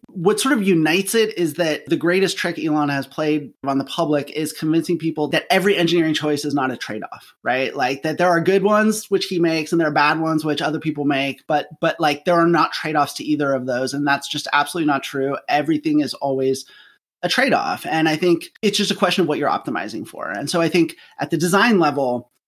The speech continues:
which we've talked a little bit about, but, like, to me, the example of this that always just really clarifies it is the, is the screen on the Model S, which is seventeen inch screen. Like, there's still to this day, I think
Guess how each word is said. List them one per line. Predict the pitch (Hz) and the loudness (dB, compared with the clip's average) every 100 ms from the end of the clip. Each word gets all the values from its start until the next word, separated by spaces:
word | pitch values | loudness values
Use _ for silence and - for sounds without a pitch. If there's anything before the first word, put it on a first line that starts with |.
| _ | _
which | 170 170 | 0 2
we've | 151 | 2
talked | 151 151 | 0 0
a | |
little | 160 220 196 | 0 2 4
bit | 160 | 2
about, | 135 123 143 | 2 0 0
but, | 156 | 0
like, | 156 147 - | 2 0 -4
to | - | -4
me, | 180 185 | 2 2
the | 160 | 2
example | 143 160 151 151 | 0 0 0 0
of | |
this | 143 139 | 0 -2
that | 143 | 0
always | 143 165 147 | 2 2 0
just | 147 135 - _ - | -2 -6 -12 _ -2
really | 160 160 | 0 0
clarifies | - 196 202 185 156 165 | 0 0 2 2 0 0
it | |
is | 165 131 | -2 0
the, | 156 151 165 | 0 0 -2
is | 135 | -2
the | 151 | -4
screen | - - 190 226 185 | -6 -8 0 2 4
on | 147 | 2
the | |
Model | 143 147 143 | 2 2 2
S, | 160 95 - | 2 0 -6
which | 131 147 | -8 -8
is | 139 - - _ | -8 -10 -20 _
seventeen | - 190 220 233 | -4 0 2 2
inch | 214 | 2
screen. | - - 190 147 | 0 0 2 2
Like, | 135 135 | 0 -2
there's | 170 | -2
still | - - 220 190 | 0 2 2 2
to | 165 - | -2 0
this | 165 151 | -2 2
day, | 180 185 | 2 2
I | 123 | 0
think | 156 | -2